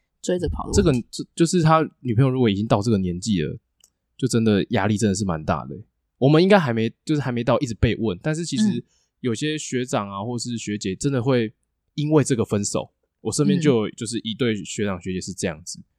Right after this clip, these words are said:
Speaker 2: 啊，因为就是其中一方不想，呃，结婚，还不想结婚嘛。
Speaker 1: 嗯。
Speaker 2: 对，然后就这样分手，然后他们也在一起很久了，所以这件事就是大家都要过的一个
Speaker 1: 我觉得年纪
Speaker 2: 门槛。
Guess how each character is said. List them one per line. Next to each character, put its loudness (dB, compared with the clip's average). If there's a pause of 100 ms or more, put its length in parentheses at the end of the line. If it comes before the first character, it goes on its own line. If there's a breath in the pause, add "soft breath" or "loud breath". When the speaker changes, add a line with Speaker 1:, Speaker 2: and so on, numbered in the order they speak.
(240)
Speaker 2:
啊， -2
因 0
为 0
就 0
是 -2 (100)
其 2
中 0
一 -2
方 2 (220)
不 2
想， -2 (720)
呃， -4
结 0
婚， -4
还 2
不 2
想 2
结 0
婚 0
嘛。 -6
Speaker 1:
嗯。 -6 (120)
Speaker 2:
对， 2
然 0
后 0
就 -2
这 -2
样 -2
分 -4
手， -4
然 -2
后 2
他 0
们 -2
也 0
在 0
一 2
起 -4
很 -8
久 -6
了， -12 (320)
所 0
以 2
这 0
件 4
事 -2
就 0
是 0 (960)
大 2
家 -2
都 0
要 2
过 -2
的 0
一 -2
个 -2 (140)
Speaker 1:
我 -10
觉 0
得 2
年 0
纪 -2
Speaker 2:
门 0
槛。 -10